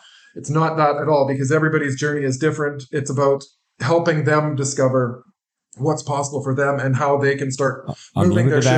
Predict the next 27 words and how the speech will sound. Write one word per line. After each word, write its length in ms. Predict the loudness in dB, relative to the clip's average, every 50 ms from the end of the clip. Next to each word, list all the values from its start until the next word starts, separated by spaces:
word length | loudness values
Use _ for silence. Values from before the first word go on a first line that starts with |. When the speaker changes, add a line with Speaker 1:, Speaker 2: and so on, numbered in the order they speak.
| 4 2
Speaker 2:
access 200 | 2 2 2 2
Speaker 1:
that 80 | 2 0
Speaker 2:
to 40 | 2
Speaker 1:
direction, 240 | 2 2 2 2 2 2
Speaker 2:
unlimited 140 | 2 2
Speaker 1:
right? 80 | 0 0
Speaker 2:
potential, 420 | 0 -2 0 0 0 0 -2 -2 -6
Speaker 1:
So, 320 | -12 -20 -20 -16 -12 -10 -10
Speaker 2:
right? 80 | -10 -10 _ _ _ -20 -16 -16 -16 -16 -16 -18 -20 -20 -20 -20 _ _ _ _ _ _ -8 -8 -8 -8 -10 _ _ _ _ _ _ _ _ _ -16
Speaker 1:
yeah. 480 | -16 -14 -8 -4 -2 2 2 2 2
Speaker 2:
<laughs> 0 | 2
Speaker 1:
Oh 120 | 2 0 0
my 60 | 0
Speaker 2:
The 60 | 0
Speaker 1:
God, 20 |
Speaker 2:
captain. 280 | 2 2 2 2 2 0
Speaker 1:
I 40 | 0
love 80 | 2
that. 140 | 2 0 0 0
Speaker 2:
Yeah, 60 | -2 -2
Ryan 260 | -2 -2 0 0 0
Bathgate. 300 | 0 -2 -2 -2 -4 -4 -4 -6
Yeah. 120 | -10 -8 -4 -2 0
Speaker 1:
Um, 220 | 2 4 2 2
Speaker 2:
<laughs> 180 | 2 0 -2 0
Right? 440 | 0 -2 -2 0 0 -2 -2 0 0
Yeah, 340 | -4 -4 -2 0 0 0 0